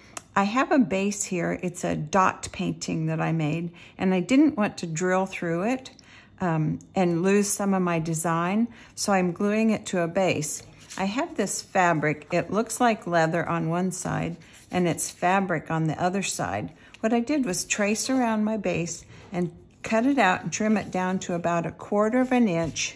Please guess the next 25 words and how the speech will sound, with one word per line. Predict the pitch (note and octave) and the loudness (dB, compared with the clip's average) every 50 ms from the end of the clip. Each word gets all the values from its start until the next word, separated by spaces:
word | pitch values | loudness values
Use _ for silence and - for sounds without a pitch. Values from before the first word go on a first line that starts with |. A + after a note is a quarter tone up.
| - - | -10 -8
You | - F3+ | -8 -8
can | - - | -6 -8
see | D#3+ - F3+ F3+ | -6 -6 -4 -4
I've | E3+ E3+ - | -4 -4 -2
got | - F3 E3+ E3+ | -2 0 0 0
about | E3+ E3+ E3 E3 D#3+ | 0 -2 -2 -2 -2
a | D#3+ | -4
quarter | - - - - G3 G3+ G#3 A3+ | -6 -8 -4 -2 0 0 0 0
of | A3+ A3+ | 0 0
an | A3 G3+ | 0 0
inch | F3+ F3+ F3+ F3 - - - | -2 -2 -4 -4 -6 -6 -6
left | E3+ F3 F3 D#3+ D3 D#3+ E3 - - - - - - - - - - - - _ _ - | -2 0 0 0 0 -2 -4 -8 -12 -18 -20 -20 -20 -20 -20 -20 -20 -20 -20 _ _ -4
around | F3+ F3+ F3+ F3 F3+ F3+ F3+ F3 | 0 2 4 4 4 4 2 0
my | E3+ D#3+ D#3+ | 0 0 0
base. | D#3 D#3 F3 E3 D3+ - D3+ - - - - - - - | 0 0 0 -2 -2 -2 -6 -8 -10 -12 -18 -20 -12 -2
And | - F#3 G3+ G3+ | 2 4 6 6
then | G#3+ A3 A3 | 6 6 4
I | G#3+ | 4
used | G#3+ G#3+ A3 A3 - - | 2 2 2 0 0 -2
a | C4 | -2
Sharpie | B3+ - - A3+ G3 F#3+ F3+ - - F#3 F3+ | -2 0 2 4 4 4 2 0 -4 -4 -4
to | F#3 | -6
color | - - - F3+ F3 F3+ F3 | -6 -4 -2 -2 0 0 -2
it | E3 D#3 | -2 -2
in | - F#3 F#3+ F3+ E3+ F3 F3+ F3 | -2 -2 -2 0 -2 -2 -4 -6